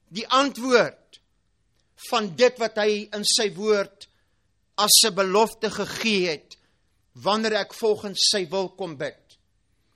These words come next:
Kom ons kyk na die eerste gedagte in die tyd wat ons tot ons beskikking het. U sit hier vanaand en u sê, "Dominee, wat is die gesindheid van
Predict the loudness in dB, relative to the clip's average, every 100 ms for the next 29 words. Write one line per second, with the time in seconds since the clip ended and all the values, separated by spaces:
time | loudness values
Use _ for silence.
0 | _ _ _ _ -4 -2 2 2 2 0
1 | 0 -6 -6 -2 0 2 0 -2 -8 -2
2 | 0 0 -4 -4 -4 -4 _ _ -14 -10
3 | -4 0 2 0 -4 -6 -4 -4 -4 -6
4 | -2 -2 2 2 2 0 -4 -6 -6 _
5 | -20 _ _ _ _ _ _ _ _ _
6 | -2 2 2 2 -2 -2 -2 2 2 2
7 | -2 -6 0 2 2 -2 -4 -8 _ -14
8 | -6 -4 -4 -6 -6 -12 _ _ _ _
9 | _ _ -20 _ _ _ _ 0 0 4
10 | 2 2 0 2 2 4 2 2 -2 -2
11 | _ _ _ _ _ _ _ _ -8 0
12 | 0 -2